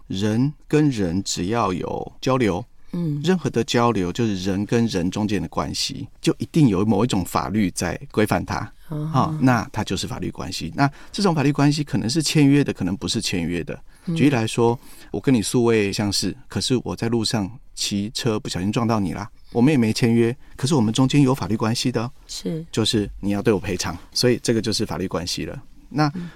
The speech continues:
Speaker 1: 还有更多更多的，只要是人跟人在中间交往，就有法律关系。那所有的领域都有法律。刚刚前面讲的，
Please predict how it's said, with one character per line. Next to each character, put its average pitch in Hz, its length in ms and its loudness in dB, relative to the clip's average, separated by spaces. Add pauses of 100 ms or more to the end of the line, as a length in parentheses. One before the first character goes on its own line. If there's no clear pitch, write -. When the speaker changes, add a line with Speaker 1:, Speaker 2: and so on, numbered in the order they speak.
(240)
Speaker 1:
还 - 140 2
有 156 80 4
更 156 220 4
多 131 120 2
更 127 200 2
多 113 120 0
的， 101 240 -6 (140)
只 - 140 -4
要 156 100 0
是 165 160 -2
人 117 180 0
跟 135 140 2
人 107 180 0
在 113 140 -2
中 110 240 -4
间 110 160 0 (180)
交 98 200 -6
往， 95 200 -4 (120)
就 98 120 -2
有 82 180 -4 (180)
法 82 100 -12
律 76 80 -10
关 - 180 -12
系。 127 220 -10 (300)
那 120 140 -4 (320)
所 - 360 2
有 156 100 4
的 104 140 -2
领 87 180 -2
域 110 240 0 (160)
都 123 160 4
有 101 140 0
法 - 220 -6
律。 98 120 -6 (480)
刚 135 100 -2
刚 147 60 6
前 117 120 2
面 127 120 6
讲 92 220 -2
的， 90 180 -2